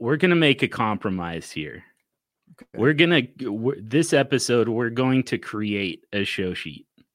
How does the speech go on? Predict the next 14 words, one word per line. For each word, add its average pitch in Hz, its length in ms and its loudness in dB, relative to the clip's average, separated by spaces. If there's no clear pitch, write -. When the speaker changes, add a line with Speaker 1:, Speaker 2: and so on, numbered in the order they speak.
Speaker 2:
Ugh. 135 400 -2
Speaker 1:
A 110 80 2
<laughs> - 360 -14
fantasy 143 520 2
football 110 540 2
show 104 240 0
sheet. - 200 -6
Speaker 2:
<laughs> - 240 -4
Speaker 1:
And 165 120 8
here's 208 220 8
the 226 100 6
thing, 220 280 2
man, 120 220 0
because 160 720 4